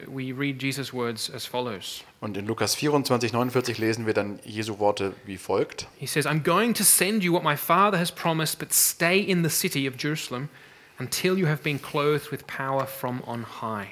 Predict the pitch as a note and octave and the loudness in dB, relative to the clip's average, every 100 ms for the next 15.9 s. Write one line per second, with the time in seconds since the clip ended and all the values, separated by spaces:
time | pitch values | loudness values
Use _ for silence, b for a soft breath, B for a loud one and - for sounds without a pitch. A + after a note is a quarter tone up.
0 | - - - - _ A#2+ A#2 A#2 A2 B2+ | -16 -18 -18 -18 _ -4 2 4 4 4
1 | B2 A#2 D3 D#3+ - C3 - A2 C#3 E3 | 0 2 6 6 2 -2 0 0 2 4
2 | A2 A#2 C3 A#2+ A2+ B2 - - A2 - | 4 2 -2 0 2 4 4 4 0 -2
3 | A#2 A#2 D#3+ D#3 - A#2+ C3 A2+ - A#2 | -6 -2 0 0 2 2 2 -2 -2 -6
4 | - F#2 - E2+ G#2+ - B B B B | -4 -4 -4 -2 -2 -2 B B B B
5 | B - G#2 D3 - - - C#3 C3 A#2+ | B 2 4 4 2 -4 -2 -2 -2 -2
6 | A2 - A2 - - B B - B2+ - | -2 2 2 2 -6 B B -6 -2 0
7 | B2+ A2+ A2 A2 A2+ A#2 - G#2+ G2+ - | 2 2 0 -2 -2 -2 -2 -2 -4 -6
8 | F#2+ F#2 D#2+ - - - - D3 C3 F#3 | -8 -10 -10 -10 -14 -14 -10 -8 -2 0
9 | G#3 - D#3+ D#3 C#3 - B2 C3 E3 A3+ | 0 -2 0 -2 -2 -10 -4 0 2 0
10 | - D#3+ C#3 - E3+ D#3+ D#3 D3 - C#3+ | -4 -4 -4 -2 0 2 0 0 -2 -2
11 | C3+ C3+ C3+ B2+ A#2 - B2 G#2 - A#2 | -2 -4 -4 -6 -6 -10 -10 -6 -2 0
12 | A2+ - G#2 F#2+ G2+ B2 C#3 B2+ - A#2 | -2 -4 -6 2 4 4 4 0 -2 -2
13 | A#2+ G#2+ G2+ G2+ G2+ G2+ F#2+ G2 - F#2+ | 0 -2 0 0 0 0 2 0 -4 -6
14 | - F#2 D2 - C#3 D#3+ E3+ E3 E3+ G#3 | -6 -6 -8 -10 -2 2 4 4 4 4
15 | G3+ E3 D#3 D#3+ D3+ - D#3+ G#2+ | 4 2 2 2 0 0 2 2